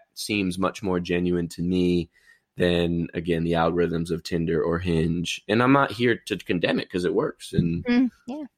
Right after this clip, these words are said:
Speaker 2: Oh,
Speaker 1: you know,
Speaker 2: absolutely.
Speaker 1: nothing I'm doing is working, so I shouldn't hate anything, and I should be on all the dating apps. So,
Speaker 2: <laughs>
Speaker 1: Bumble, Tinder, Hinge, if you are listening, we would love for you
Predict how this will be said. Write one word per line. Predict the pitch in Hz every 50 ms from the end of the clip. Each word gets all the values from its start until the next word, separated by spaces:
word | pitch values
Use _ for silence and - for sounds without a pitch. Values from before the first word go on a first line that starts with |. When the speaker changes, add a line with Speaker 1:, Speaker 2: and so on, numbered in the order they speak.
| _ -
Speaker 2:
Oh, | - 247 277 220
Speaker 1:
you | 90
know, | 85 85 95
Speaker 2:
absolutely. | 95 90
Speaker 1:
nothing | 95 98 - 104 90 92
I'm | 107 127 135 113
doing | 90 87 87 87 85
is | 85 82 85
working, | 82 78 - 85 87 92 117 127
so | - - 90 85 87
I | 87 90 90
shouldn't | 90 - 98 90 87 87
hate | 90 92 90 90 87
anything, | 95 123 143 131 - 90 90 92 101
and | 98 92
I | 90 92
should | - - 90
be | 90 95
on | 98 101
all | 113 143 -
the | - 92
dating | 87 87 80 - 87 87
apps. | 82 - - - -
So, | - - 135 143 139 -
Speaker 2:
<laughs> | - - - - 190 - -
Speaker 1:
Bumble, | - 143 151 147 117 101 87 87
Tinder, | - - - 127 135 139 143 143 135
Hinge, | 123 123 110 98 92 90 90 87 92
if | 113 123 -
you | 135 127 113
are | 107
listening, | 104 113 131 - - 131 117 104
we | 95 95
would | 92 90 90
love | 98 117 127 120 101 95
for | - -
you | 90 90 90 87 90 92 98 98